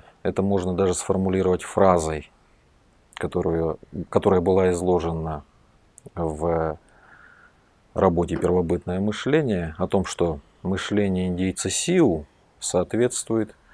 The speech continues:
мышлению философа Бергсона. Относительно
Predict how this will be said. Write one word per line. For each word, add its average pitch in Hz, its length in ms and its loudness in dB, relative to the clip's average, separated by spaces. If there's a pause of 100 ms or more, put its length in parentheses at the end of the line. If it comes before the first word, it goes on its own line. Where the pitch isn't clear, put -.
(460)
мышлению 101 580 0
философа 98 640 2
Бергсона. 85 720 2 (1400)
Относительно 180 920 6